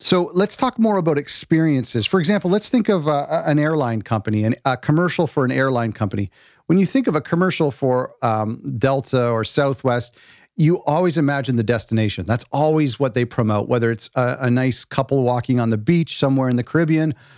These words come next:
or it's Disney World. They're always showing you the destination. They don't talk about the specs of the airplane or the safety features.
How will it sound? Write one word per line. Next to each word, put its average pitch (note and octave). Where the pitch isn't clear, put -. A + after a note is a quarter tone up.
or B2
it's G#2+
Disney D3
World. C#3+
They're C3+
always E3
showing C3
you B2
the A2+
destination. G#2+
They C#3
don't D3+
talk C#3
about C3+
the B2+
specs -
of A#2+
the A#2+
airplane B2+
or A#2+
the A2+
safety B2+
features. A#2